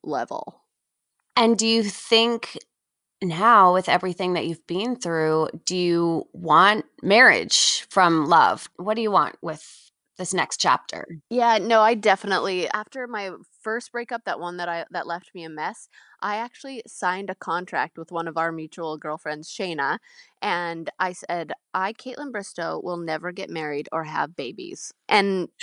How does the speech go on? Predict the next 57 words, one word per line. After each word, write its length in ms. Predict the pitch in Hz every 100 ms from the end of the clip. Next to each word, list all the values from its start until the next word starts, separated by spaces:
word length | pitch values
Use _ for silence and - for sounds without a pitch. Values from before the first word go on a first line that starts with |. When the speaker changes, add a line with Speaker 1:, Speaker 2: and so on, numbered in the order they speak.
| -
Speaker 1:
which 160 | 208 -
is 240 | 202 220 -
just 220 | 214 -
so 160 | 208 196
ridiculous. 560 | 180 160 - 117 165
And 120 | -
I 60 | 180
signed 360 | - 202 185 170
it 120 | -
because 420 | 175 - 214 -
Speaker 2:
<laughs> 200 | 330 -
What? 340 | 339 - - 294
Speaker 1:
<laughs> 400 | 988 - - -
because 300 | 302 269 226
I 240 | 196 208
was 160 | 202 -
so 260 | - 196 294 - _ 214
jaded, 280 | 208 180 - - -
and 120 | 196 190
I 80 |
was 140 | 185 180
like, 180 | 170 _ _
"There's 120 | 208
no 160 | 202 185
way 120 | 180
I'll 180 | 170 156
ever 280 | 165 165 160
get 260 | 151 160 -
through 280 | - 202 196
this." 360 | 110 185 - _ _ _
And 220 | - 202 202
that's 260 | 190 -
so 320 | - 214 170 160
ridiculous 600 | 180 175 170 139 147 -
because 480 | 170 170 160 156 -
if 140 | 175 170
anyone 280 | 170 170
knows 220 | 165 156 156
me, 60 |
I'm, 120 | 160 156
like, 120 | 156
obsessed 500 | 165 - - 160 -
with 120 | 165
kids. 320 | - 151 165
I 60 | 160
want 340 | 156 151 190
kids. 340 | - 147 143 135 - -
I 60 |
just 200 | 175 170
feel 120 | 185
like 120 | 160 160
I'm 100 | 160
supposed 380 | 156 175 156
to 140 | 151 139
have 200 | 175 160
a 60 | 151
family. 460 | - 139 165 226